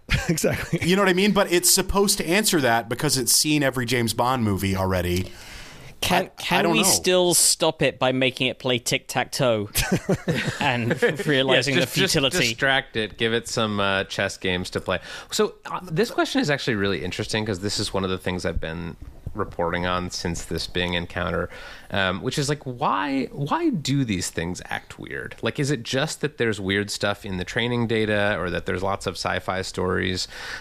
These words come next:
Speaker 4: Um, and we don't really know the answer to that yet, but there are a bunch of theories floating around, including my personal favorite, um,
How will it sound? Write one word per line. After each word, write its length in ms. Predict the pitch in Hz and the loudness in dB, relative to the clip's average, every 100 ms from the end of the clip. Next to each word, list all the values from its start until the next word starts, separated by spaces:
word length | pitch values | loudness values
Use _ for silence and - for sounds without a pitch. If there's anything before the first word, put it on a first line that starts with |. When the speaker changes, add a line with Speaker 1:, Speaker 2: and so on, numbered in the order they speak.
| - | -6
Speaker 4:
Um, 240 | 113 101 101 | -2 0 0
and 140 | 139 | 0
we 80 | 139 | 0
don't 220 | 214 302 117 | 0 -2 -2
really 360 | 113 113 123 | 0 2 2
know 400 | 98 92 92 98 | 0 0 0 0
the 120 | 98 | 0
answer 280 | 73 90 - | -2 -4 -6
to 140 | 113 117 | -4 -2
that 80 | 123 | 0
yet, 280 | 120 127 - - - | 0 -2 -6 -18 -12
but 140 | - 117 | -6 0
there 100 | 165 | 2
are 60 | |
a 40 | 170 | 2
bunch 280 | 131 170 - | 0 -2 -2
of 100 | - | -6
theories 520 | - 87 87 98 98 | -6 -2 0 0 -2
floating 380 | - 101 101 101 | -2 0 2 2
around, 560 | 101 101 101 104 107 - | 2 2 2 0 -2 -4
including 480 | 104 - 107 107 87 | -6 -2 0 -2 -2
my 240 | 92 90 | -2 -2
personal 460 | 98 110 104 110 98 | -2 -4 -2 0 0
favorite, 500 | - 92 92 95 - | -2 -2 0 -2 -4
um, 320 | 104 95 90 | -4 -2 -2